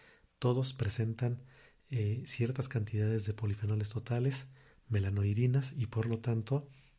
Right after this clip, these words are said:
pues, eh, y, y, y en conjunto, claro, todo, eh, actividad antioxidante. Muy, muy interesante, ¿no? Muy padre. Pues ahora vamos un poco a la práctica, ¿no?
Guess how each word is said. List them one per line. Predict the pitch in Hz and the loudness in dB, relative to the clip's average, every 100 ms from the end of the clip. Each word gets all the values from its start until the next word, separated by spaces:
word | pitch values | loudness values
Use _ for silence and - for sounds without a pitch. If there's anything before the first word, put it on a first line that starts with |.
| _ - | _ -4
pues, | 107 101 - - | -2 -2 -6 -6
eh, | 127 110 110 - | -2 0 -2 -4
y, | |
y, | 156 135 117 120 101 123 | -2 2 2 0 -2 -2
y | 131 107 | 2 4
en | 104 | 4
conjunto, | 104 107 104 156 143 110 147 156 | 4 2 2 4 4 4 0 0
claro, | 117 107 113 | 0 -2 -2
todo, | - 113 120 135 - - - _ - | 0 0 0 -4 -14 -20 -20 _ -2
eh, | 135 113 135 | 0 0 -2
actividad | 143 - 117 110 104 123 131 - - - - - - | -6 0 2 2 2 2 0 -8 -18 -20 -20 -20 -6
antioxidante. | 120 101 - - 87 90 - - - - | -4 -2 -4 -2 -2 -4 -10 -18 -20 -8
Muy, | 156 190 127 | -2 -2 -2
muy | 120 113 | -2 -2
interesante, | 101 107 92 - 92 101 | -2 -6 -10 -10 -10 -6
¿no? | 101 131 123 | -6 -6 -6
Muy | 104 | -6
padre. | 104 104 104 - - - - - _ _ _ _ _ _ - | -4 -6 -6 -12 -18 -20 -20 -20 _ _ _ _ _ _ -4
Pues | 165 | 0
ahora | 185 180 | 2 4
vamos | 160 139 131 | 4 2 2
un | 120 | 0
poco | 131 117 | 0 0
a | 92 | -2
la | - | -2
práctica, | 101 - - - - | -4 -6 -10 -14 -2
¿no? | 113 | -2